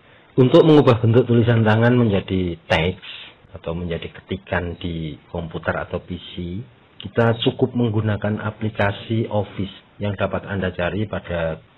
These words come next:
layanan Play Store H P kalian. Untuk cara install dan cara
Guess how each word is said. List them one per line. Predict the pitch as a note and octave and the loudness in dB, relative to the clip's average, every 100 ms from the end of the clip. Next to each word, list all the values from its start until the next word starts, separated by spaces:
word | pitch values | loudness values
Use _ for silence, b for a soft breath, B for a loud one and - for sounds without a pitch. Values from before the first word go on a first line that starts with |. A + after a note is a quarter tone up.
| - | -4
layanan | G2+ G#2+ G#2+ B2 B2 | 0 2 2 0 0
Play | A2+ G#2 - | 0 -2 -2
Store | G#2+ A2 | -2 -2
H | G2+ F#2 - | -2 -6 -6
P | F2+ F2+ E2+ | -4 -6 -4
kalian. | F2+ F#2 E2 D2 - _ _ _ _ _ | -4 -2 -4 -8 -18 _ _ _ _ _
Untuk | A2+ G#2 - | -4 -2 -4
cara | G#2 G2+ - | -2 -2 -2
install | G#2+ G2 - G#2+ A#2 | -4 -6 -4 -2 0
dan | G2 F2+ | -2 -2
cara | F2+ F2+ F2+ D#2+ | -4 -4 -4 -6